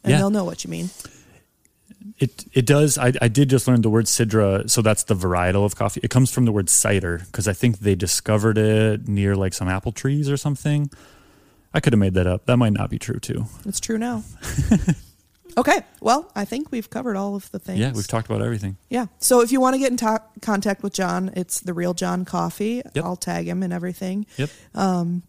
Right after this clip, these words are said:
Speaker 1: yeah, and just make sure you're kind to your local small businesses, and
Speaker 2: Yeah.
Speaker 1: you can go to Starbucks, but also go to small
Speaker 2: Yeah.
Speaker 1: coffee shops.
Speaker 2: If I could throw out a challenge,
Speaker 1: Yeah.
Speaker 2: uh, everyone that listens to this, go leave five,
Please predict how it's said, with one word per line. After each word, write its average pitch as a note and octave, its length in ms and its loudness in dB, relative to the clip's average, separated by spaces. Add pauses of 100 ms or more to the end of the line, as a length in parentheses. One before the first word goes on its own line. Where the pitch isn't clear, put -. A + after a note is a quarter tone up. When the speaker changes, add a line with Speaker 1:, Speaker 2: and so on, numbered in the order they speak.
(1400)
Speaker 1:
yeah, F#3+ 300 -4
and F#3 180 -4
just A3 260 -6
make B3 140 -6
sure C4 180 -6
you're A#3+ 200 -4
kind F#3+ 400 -6
to - 140 -8
your F3 320 -8 (180)
local F3 260 -8
small F3 240 -8
businesses, E3+ 640 -8
and E3+ 280 -8 (100)
Speaker 2:
Yeah. A2 160 -8 (260)
Speaker 1:
you C4 140 -2
can C4 120 -2
go A3 160 2
to A3 60 0
Starbucks, F#3 580 -2
but F3 120 -6
also F2 280 -2
go E2 220 -6
to E2 180 -6 (880)
small - 260 0
Speaker 2:
Yeah. G#2+ 60 0
Speaker 1:
coffee E3 260 -10
shops. G3 360 -10
Speaker 2:
If F3+ 300 0
I F#3 80 4
could F3+ 160 -2
throw D#3 180 6
out C3 60 4
a A#2 40 2
challenge, G#2 680 2
Speaker 1:
Yeah. A#3+ 240 -2
Speaker 2:
uh, - 100 -12
everyone D3 600 4
that B2+ 100 4
listens A#2+ 380 2
to A2+ 60 -2
this, B2 240 0 (320)
go D#3 320 6
leave D3 300 4
five, G#2+ 880 -2